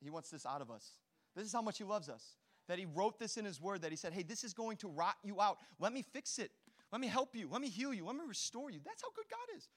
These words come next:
Do we look at God that way? Or we're just like, "You're taking things from me. You're, you, you don't know what you're doing, God." I don't know what that voice is, but it's like my voice to God at times. I don't know. That's how I talk to God. <laughs> It's the truth.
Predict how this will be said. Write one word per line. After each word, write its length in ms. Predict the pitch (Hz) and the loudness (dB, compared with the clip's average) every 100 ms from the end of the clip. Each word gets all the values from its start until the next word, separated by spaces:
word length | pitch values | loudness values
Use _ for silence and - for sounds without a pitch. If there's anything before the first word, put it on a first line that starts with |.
| _ | _
Do 80 | 233 | -4
we 120 | 339 | -2
look 240 | 320 247 | 0 0
at 100 | 247 | 0
God 220 | 202 190 208 | 2 2 2
that 120 | 240 | 0
way? 160 | 262 269 _ - - | -2 -4 _ -20 -4
Or 80 | 175 | -4
we're 60 | |
just 120 | 190 170 | -2 -2
like, 80 | |
"You're 100 | 151 | -2
taking 300 | - 220 208 | 4 2 4
things 220 | - 165 - | -2 -4 -4
from 140 | 151 | -8
me. 120 | 127 - _ _ _ _ _ _ _ _ _ _ _ _ _ _ _ _ _ _ _ - | -8 -14 _ _ _ _ _ _ _ _ _ _ _ _ _ _ _ _ _ _ _ 0
You're, 160 | 208 247 _ _ _ _ | 0 0 _ _ _ _
you, 100 | 135 - _ | -14 -14 _
you 100 | 185 | 6
don't 120 | 311 | 12
know 80 | 330 | 12
what 100 | 277 | 12
you're 140 | 285 | 12
doing, 140 | 285 202 | 10 10
God." 180 | 151 - _ _ _ _ _ _ _ _ _ _ _ - | 2 0 _ _ _ _ _ _ _ _ _ _ _ -10
I 60 | |
don't 80 | 165 | -6
know 60 | 147 | -6
what 120 | 143 | -6
that 120 | 123 | -8
voice 260 | 123 131 - | -8 -10 -12
is, 120 | 110 | -18
but 120 | - 110 | -18 -18
it's 120 | 107 | -14
like 120 | 120 120 | -12 -8
my 120 | 123 | -6
voice 260 | 127 135 - | -6 -6 -8
to 120 | 117 | -4
God 260 | 123 123 | -2 -2
at 80 | 120 - - - - - - - | -4 -12 -20 -20 -20 -20 -20 -10
times. 320 | - 131 127 131 | -4 -4 -4 -4
I 140 | 123 | -6
don't 160 | 120 107 | -6 -12
know. 200 | 98 - - _ _ _ _ _ _ - _ _ _ | -14 -16 -18 _ _ _ _ _ _ -20 _ _ _
That's 140 | 147 - | -10 -2
how 100 | 180 | 0
I 80 | 165 | 0
talk 220 | - - | -4 -8
to 80 | 120 - | -12 -6
God. 140 | 151 - | -6 -6
<laughs> 60 | - - - - - - - - - - - | -20 -20 -20 -20 -20 -20 -20 -20 -20 -20 -12
It's 100 | 156 | -6
the 80 | 170 | -6
truth. 360 | - 170 175 | -2 -4 -4